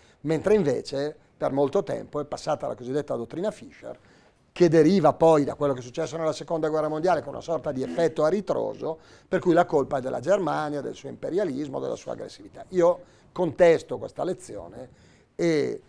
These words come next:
sostengo che invece la Serbia fa un'operazione scientifica di destabilizzazione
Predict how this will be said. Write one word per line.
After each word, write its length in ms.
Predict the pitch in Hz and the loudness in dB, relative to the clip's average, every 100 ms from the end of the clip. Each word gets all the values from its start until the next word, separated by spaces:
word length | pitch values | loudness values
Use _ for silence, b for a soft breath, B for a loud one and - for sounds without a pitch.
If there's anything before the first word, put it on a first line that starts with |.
| _ | _
sostengo 640 | - 180 - 196 175 131 | -4 -4 4 4 4 2
che 100 | 117 | -4
invece 640 | 185 143 120 - 135 127 127 b b | -4 -4 -6 -8 -6 -8 -8 b b
la 160 | 156 185 | 0 0
Serbia 560 | - 147 123 117 135 | 2 0 0 -4 -6
fa 160 | - 170 | 0 0
un'operazione 720 | 131 123 139 131 - 196 147 | 0 -6 -6 -4 2 2 0
scientifica 840 | - 175 165 - 160 123 135 165 | -8 -6 -6 -6 -8 -8 -6 -4
di 320 | 135 160 139 | -2 0 -2
destabilizzazione 1400 | 123 170 - 135 131 123 123 - 180 170 127 107 _ _ | -2 -4 -4 -6 -6 -8 -10 -6 0 0 -2 -10 _ _